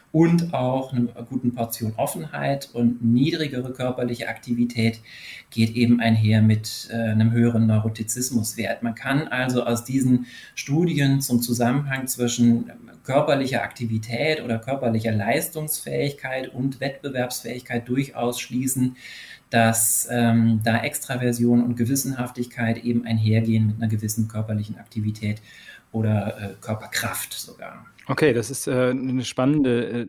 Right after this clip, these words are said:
Speaker 2: These, vor allem in, in, dann, wenn diese Persönlichkeitseigenschaften, äh, veränderbar wären.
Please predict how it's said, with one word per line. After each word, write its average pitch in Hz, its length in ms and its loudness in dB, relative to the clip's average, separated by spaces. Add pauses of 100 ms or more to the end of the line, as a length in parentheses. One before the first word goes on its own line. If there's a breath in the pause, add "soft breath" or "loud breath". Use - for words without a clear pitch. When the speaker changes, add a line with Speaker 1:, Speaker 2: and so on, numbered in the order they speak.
(100)
Speaker 2:
These, 160 340 -2
vor - 180 -4
allem 131 280 6
in, 123 240 -2
in, 117 200 -10
dann, 139 380 2
wenn 143 240 6
diese 139 240 0
Persönlichkeitseigenschaften, 127 1700 0
äh, 113 200 -6
veränderbar 101 880 0
wären. 104 440 -4